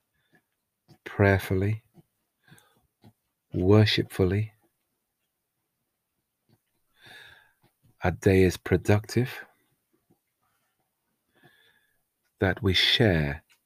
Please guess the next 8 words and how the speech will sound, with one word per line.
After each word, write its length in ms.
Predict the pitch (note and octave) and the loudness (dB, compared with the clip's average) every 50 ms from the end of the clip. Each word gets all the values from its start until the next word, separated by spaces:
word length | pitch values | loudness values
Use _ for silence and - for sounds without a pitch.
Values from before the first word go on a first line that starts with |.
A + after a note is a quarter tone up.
| _ _ _ _ _ _ _ _ | _ _ _ _ _ _ _ _
in 320 | - F#2+ G2 G2+ G#2 G#2+ - | 0 2 2 2 2 0 0
your 200 | - F#2+ F2+ F2 | 0 0 0 2
love 360 | F2 E2 F2 F#2+ G#2 A#2 A2+ - - - - _ _ _ _ _ _ _ _ _ _ _ - - - - - _ _ | 0 0 2 0 0 0 -2 -6 -10 -20 -20 _ _ _ _ _ _ _ _ _ _ _ -20 -20 -20 -20 -20 _ _
for 240 | - - - G#2 | -6 -2 -2 0
ourselves 760 | - - G2 F#2 F2+ - - - - C#3 C#3 D3 D3 C#3 - - - - | 0 0 0 0 0 -2 -4 -2 2 2 2 2 2 0 -4 -8 -4 -2
and 260 | A2 A#2+ B2+ B2 - | 0 0 0 -2 -2
for 180 | - B2+ B2 A2+ - | -2 -4 -4 -2 -2
others 520 | F#2+ F#2 E2+ E2+ D#2+ D2+ - - - | -2 -2 -2 -4 -6 -8 -10 -12 -18